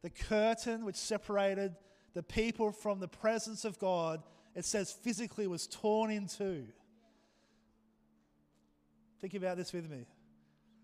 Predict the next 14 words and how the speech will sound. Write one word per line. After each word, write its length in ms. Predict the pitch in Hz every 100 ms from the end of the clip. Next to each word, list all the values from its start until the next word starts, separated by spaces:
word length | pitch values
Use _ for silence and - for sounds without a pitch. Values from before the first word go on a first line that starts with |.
| _ _ _
You 160 | 165 180
imagine 720 | 190 190 160 156 147 160 160 - _ _ _ _ _ _ -
a 80 | 160
forty 480 | - 196 190 185 202
foot 300 | - 185 180
high, 640 | - 170 156 139 135 156 - _ _ _ _ _ _
many 260 | 160 190 196
inches 440 | 190 175 170 -
thick 340 | - 165 - -
curtain 440 | 175 175 160 147 147
ripping 300 | 175 202 180
in 100 | 180
two 240 | - 170
supernaturally. 840 | 160 175 170 160 160 156 156 131